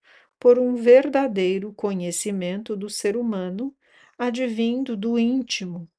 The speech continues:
um conhecimento do ser humano que lhe transmita principalmente o que pode estar ao seu alcance.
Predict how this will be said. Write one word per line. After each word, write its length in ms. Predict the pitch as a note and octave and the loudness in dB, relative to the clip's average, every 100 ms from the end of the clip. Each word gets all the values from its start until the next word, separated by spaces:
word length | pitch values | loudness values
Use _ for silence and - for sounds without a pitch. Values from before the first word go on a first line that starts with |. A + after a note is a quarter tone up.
| _ _ _ _ G#3 | _ _ _ _ -6
um 180 | F#3 | -6
conhecimento 1080 | F#3+ F#3 F#3 F#3 F3+ - F#3+ F#3 G3 A3 G#3+ | -2 0 0 -2 -6 -6 -4 -2 -2 -4 -6
do 140 | F3+ G3 | -6 -6
ser 280 | - G3 F#3 | -4 -4 -2
humano 640 | F#3 F#3+ A3+ A#3+ G3 G3 _ _ _ | -4 -4 -4 -4 -6 -8 _ _ _
que 160 | - A#3 | -8 -4
lhe 160 | A3+ | -4
transmita 880 | A#3 B3+ C4+ D4+ D4 G#3+ G3+ G3 G3 G3 | -6 0 2 2 0 -4 -4 -6 -8 -6
principalmente 1080 | B3 C4+ D#4 - A#3+ G#3+ G3+ G3 A#3 C#4 - | -4 -2 -2 -4 -4 -2 -2 -2 -4 -6 -8
o 60 | G#3 | -10
que 160 | - | -10
pode 380 | A3 A3 G#3+ G#3 | -6 -2 -2 -4
estar 340 | G#3 - G#3 G3 | -8 -6 -4 -2
ao 140 | F#3+ | -4
seu 280 | F#3+ F#3 F3 | -4 -2 -2
alcance. 840 | F3 - F3 D#3+ D#3+ - - - | -6 -6 -6 -6 -8 -12 -12 -16